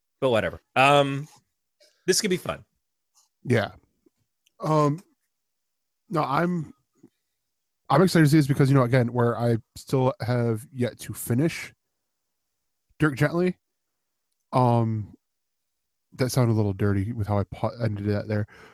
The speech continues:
Speaker 2: but, um, you know, I, again, like you, I'm a big fan of Kevin Smith,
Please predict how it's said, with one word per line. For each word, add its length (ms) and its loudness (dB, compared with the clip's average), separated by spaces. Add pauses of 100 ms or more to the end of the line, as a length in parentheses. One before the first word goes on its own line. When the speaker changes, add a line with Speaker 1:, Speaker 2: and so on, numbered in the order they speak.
(260)
Speaker 2:
but, 160 2
um, 480 -2 (1200)
you 80 0
know, 140 0
I, 260 2 (680)
again, 320 2
like 160 4
you, 80 6
I'm 160 2
a 40 4
big 220 0
fan 300 2
of 240 2
Kevin 200 0
Smith, 360 -2